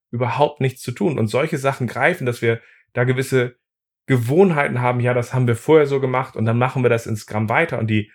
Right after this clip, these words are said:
Schwierigkeiten an diesen alten Gewohnheiten, an diesen alten Marotten ist,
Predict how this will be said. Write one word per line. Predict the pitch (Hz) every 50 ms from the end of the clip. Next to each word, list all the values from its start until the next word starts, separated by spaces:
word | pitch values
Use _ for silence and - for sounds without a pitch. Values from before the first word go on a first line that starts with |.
| _ _ _
Schwierigkeiten | - - - 131 180 226 226 185 175 - - 139 131 127 - 117
an | 117 120 120
diesen | 120 110 107 117 - -
alten | - 143 151 156 - 151 135
Gewohnheiten, | 127 117 117 143 160 196 208 165 147 131 117 - - 113 104
an | 107 110
diesen | 113 110 107 -
alten | - - 135 135 131 131
Marotten | 127 120 113 107 135 147 - - 151 135 110
ist, | 135 143 - - -